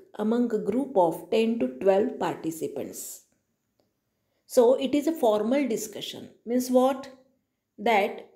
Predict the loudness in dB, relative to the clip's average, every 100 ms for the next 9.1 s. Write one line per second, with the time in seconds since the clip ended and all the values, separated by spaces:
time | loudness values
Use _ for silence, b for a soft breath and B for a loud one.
0 | _ _ -12 -8 -4 -4 -4 -8 -4 0
1 | 2 0 0 2 2 2 -2 -6 -8 -16
2 | _ _ _ -4 -2 -2 -6 -12 -20 _
3 | _ -20 0 2 4 2 -2 -6 -6 -6
4 | 0 0 2 0 0 0 -4 -10 -12 -16
5 | -18 _ _ _ -6 -4 -2 -2 0 0
6 | 0 0 -2 -2 -6 -16 _ _ _ _
7 | _ _ _ _ _ _ 4 4 2 -4
8 | -6 -6 -8 -8 -6 -6 -4 -6 -12 -16
9 | -18